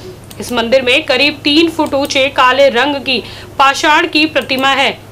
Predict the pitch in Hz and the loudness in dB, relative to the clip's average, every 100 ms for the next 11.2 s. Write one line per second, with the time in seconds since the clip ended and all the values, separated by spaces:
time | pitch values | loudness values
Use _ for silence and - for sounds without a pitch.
0 | - 233 - 254 277 269 269 262 302 277 | -8 -8 -4 -2 -2 0 0 2 0 0
1 | 233 277 262 254 320 311 269 254 240 247 | -2 2 0 0 0 0 2 0 0 0
2 | 277 311 320 302 - - 302 - 262 247 | 0 0 -2 -2 -6 0 -2 0 2 2
3 | 294 - - 277 302 285 233 - - - | 2 -2 0 2 4 2 0 -6 -18 -4
4 | 269 330 320 311 339 330 311 233 - 269 | 2 2 2 2 0 0 0 -2 -2 -2
5 | 302 226 208 262 339 311 277 269 262 254 | -2 -4 -2 0 0 -2 -2 -2 -2 2
6 | 254 262 269 294 262 254 262 254 262 285 | 0 2 2 2 0 0 2 4 4 2
7 | 262 208 - - - - 226 220 247 254 | 2 -4 -8 -20 -20 -14 -2 4 4 4
8 | 247 277 311 277 254 285 311 294 254 277 | 2 2 2 2 2 2 0 -2 -2 2
9 | 294 302 294 285 339 254 240 277 320 - | 2 2 4 4 4 -2 -2 0 0 2
10 | 302 285 269 - 285 285 269 254 330 311 | 2 2 0 2 2 2 -2 0 0 2
11 | 277 | -2